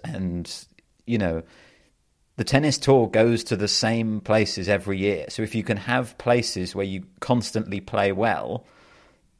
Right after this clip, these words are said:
that is great. That means you're gonna have times in the year where you're feeling great and where you're gonna pick up points. And, you know, just, just looking at the big three, they, they've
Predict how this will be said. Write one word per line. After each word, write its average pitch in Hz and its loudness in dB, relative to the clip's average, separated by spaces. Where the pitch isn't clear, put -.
that 120 2
is 117 4
great. 117 4
That 110 2
means 117 4
you're 107 0
gonna 104 2
have 101 -2
times 120 2
in 113 2
the 110 2
year 107 4
where 101 4
you're 98 0
feeling 107 0
great 104 2
and 95 -2
where 95 2
you're 95 0
gonna 95 -2
pick - -6
up - 0
points. 101 -2
And, 101 -4
you 107 -2
know, 85 2
just, - -6
just - -8
looking 110 0
at 104 0
the 101 -2
big 104 -2
three, 120 2
they, 107 2
they've 113 -4